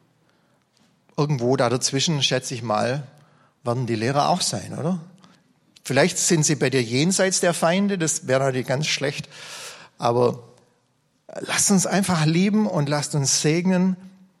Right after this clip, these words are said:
und wir werden sehen, wie sich die Dinge verändern.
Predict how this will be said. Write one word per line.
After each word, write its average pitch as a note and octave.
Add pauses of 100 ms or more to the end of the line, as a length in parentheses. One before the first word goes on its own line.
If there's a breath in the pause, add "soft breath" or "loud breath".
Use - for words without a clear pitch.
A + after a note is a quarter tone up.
(360)
und B2+
wir C3+
werden B2+
sehen, C3+
wie B2+
sich B2+
die B2+
Dinge B2
verändern. G#2+